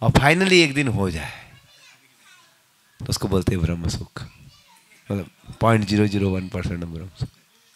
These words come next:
समझ रहे हैं? तो वैसे ही दुनिया में सब लोग फंसे पड़े हैं।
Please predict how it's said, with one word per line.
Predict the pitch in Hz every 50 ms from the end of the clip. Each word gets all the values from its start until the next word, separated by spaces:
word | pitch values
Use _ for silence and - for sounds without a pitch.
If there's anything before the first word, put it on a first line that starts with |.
| _ _ _ - - _ _ _ _ _ _ _ _ _ _ _ _ _ _ _ _ _ _ _ _ _ _
समझ | - 127 120 110
रहे | 104 101 104 120
हैं? | 147 160 - _ _ _ - - - - - - - - - - - - - - - 247 - - - - - - - - _ _ _ _ _ _ - - - - - - _ _ _ _ _ _ -
तो | 123 127 120 110 92 - _ _ - - _ _ _ _ _ _ _ _ _ _ _ _ _ _ 127
वैसे | 131 143 131 185
ही | 180
दुनिया | 151 156 156 165 165 160
में | 165 156
सब | - 147
लोग | 147 156 147 -
फंसे | - 123 117 143 135
पड़े | 110 107 101 92 87
हैं। | 78 76 - -